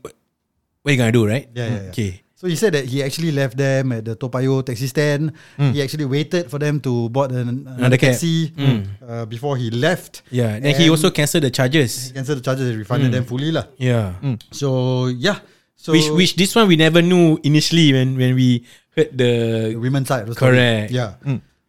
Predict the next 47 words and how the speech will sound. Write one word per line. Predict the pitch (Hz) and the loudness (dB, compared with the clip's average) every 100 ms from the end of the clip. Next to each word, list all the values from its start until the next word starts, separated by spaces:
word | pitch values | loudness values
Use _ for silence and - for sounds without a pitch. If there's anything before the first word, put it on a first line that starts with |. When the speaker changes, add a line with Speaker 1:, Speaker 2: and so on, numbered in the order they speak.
| _ | _
Speaker 2:
So | - 151 | -12 -8
this | 160 170 | -8 -8
is | 160 170 | -10 -8
what | 127 | -6
he | 127 | -6
said | 175 202 | -6 -6
lah. | 170 | -6
And | 117 123 131 | -6 -4 -2
then, | 135 | -2
um, | 123 117 110 110 107 110 110 104 110 117 | -2 -4 -4 -6 -8 -8 -10 -12 _ -20
he | 110 | -20
got | 113 | -18
sacked | - 143 120 | -8 -6 -6
for | - 113 | -10 -10
this. | 113 95 - _ _ _ - - | -8 -10 -16 _ _ _ -20 -10
Right. | 123 127 | -8 -8
Uh, | 131 120 117 113 110 110 110 | -8 -8 -6 -6 -6 -6 -4
so | 107 | -2
Speaker 1:
Yeah. | 147 139 139 131 | -2 -2 -4 -4
Speaker 2:
when | |
we | 123 | -4
asked, | 139 160 160 156 | -4 -6 -6 -8
uh, | 135 123 | -6 -6
when | 123 123 | -6 -6
they, | 123 131 | -6 -6
they | 123 123 | -6 -4
interviewed, | 143 139 160 123 | -6 -4 -6 -8
uh, | 117 113 110 117 | -12 -10 -10 -12
a | 123 | -8
friend | 160 139 | -4 -2
of | 127 | -2
his, | 127 - - _ _ _ _ _ _ | -6 -6 -18 _ _ _ _ _ _
right, | 117 | -8
the, | 123 117 | -4 0
Speaker 1:
Another | 123 131 | 4 4
Speaker 2:
the | |
other, | 127 | 4
Speaker 1:
driver | 123 | 4
Speaker 2:
the | 127 | 4
other | 123 | 2
Speaker 1:
lah. | 113 135 | 2 -2
Speaker 2:
driver | 135 | -2
who | 123 120 | -4 -6
was | - | -8
splitting | 139 123 143 117 | -8 -6 -4 -4
that | 117 | -6
cab | 143 | -6